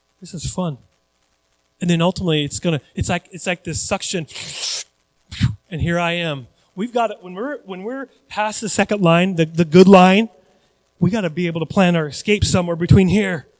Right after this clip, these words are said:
How am I gonna get out of there? We've gotta predetermine beforehand an escape route. And, uh, the best example of this is from a man named Joseph in the Old Testament.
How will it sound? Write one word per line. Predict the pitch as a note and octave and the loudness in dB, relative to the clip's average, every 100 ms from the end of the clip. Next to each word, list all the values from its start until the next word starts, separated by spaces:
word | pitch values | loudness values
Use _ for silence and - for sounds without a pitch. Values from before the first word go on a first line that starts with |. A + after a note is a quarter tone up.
| _ _ _ _ _ - | _ _ _ _ _ 0
How | G#3+ A#3+ | 8 8
am | B3 | 8
I | |
gonna | A#3+ B3 | 8 6
get | A3+ A#3 | 6 6
out | B3 | 6
of | A#3 | 4
there? | A3 F#3 C3+ - _ _ _ - - - | 2 0 -4 -8 _ _ _ -20 -20 -4
We've | G#3+ G#3 | -2 2
gotta | A#3 G#3+ | 2 2
predetermine | - B3+ A3+ G#3+ A#3 A3 | -2 -2 -2 0 0 0
beforehand | G3+ F3+ A#3+ A3+ G#3 G3+ _ _ _ _ | -2 0 0 0 -2 -6 _ _ _ _
an | G#3+ | -6
escape | G#3+ - C4 C4+ | -4 -2 -4 -6
route. | A3+ F#3+ D#3 - _ _ _ _ _ _ _ _ _ _ _ - _ - _ - | 0 2 0 -4 _ _ _ _ _ _ _ _ _ _ _ -20 _ -20 _ 0
And, | A3 G#3 G#3 | 4 4 6
uh, | G3 F3+ E3 _ _ _ _ _ _ _ _ _ _ _ | 6 6 2 _ _ _ _ _ _ _ _ _ _ _
the | E3+ | -4
best | F3+ F#3 | -2 -2
example | E3+ E3 E3+ E3+ D#3+ | -2 -2 0 0 0
of | |
this | D#3+ - - - | 0 -2 -8 -12
is | D3 | -8
from | F#3 D#3+ | -4 -4
a | D3 | -4
man | D3+ D#3 D#3 E3 | -4 -4 -4 -6
named | E3 D3+ C#3+ | -6 -4 -4
Joseph | C3 D3+ D3 E3 D3 | 0 0 0 -4 -8
in | D3 | -10
the | |
Old | C#3 - | -10 -10
Testament. | C#3 B2 C#3+ B2+ | -10 -10 -12 -14